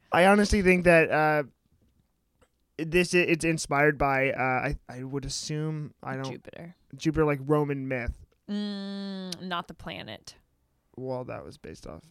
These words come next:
Speaker 1: that's named after
Speaker 2: Okay.
Speaker 1: the gods.
Speaker 2: Well, then,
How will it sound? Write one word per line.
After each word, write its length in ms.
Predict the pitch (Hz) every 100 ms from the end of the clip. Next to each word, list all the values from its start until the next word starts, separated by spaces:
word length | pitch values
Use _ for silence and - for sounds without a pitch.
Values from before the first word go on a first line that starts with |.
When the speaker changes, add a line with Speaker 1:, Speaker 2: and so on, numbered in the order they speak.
| - -
Speaker 1:
that's 180 | -
named 260 | - - -
after 400 | - - - 131 127 _ _ _ _ -
Speaker 2:
Okay. 360 | - - - 175 -
Speaker 1:
the 100 | 139
gods. 520 | 127 117 107 - -
Speaker 2:
Well, 160 | 294 302
then, 300 | 302 285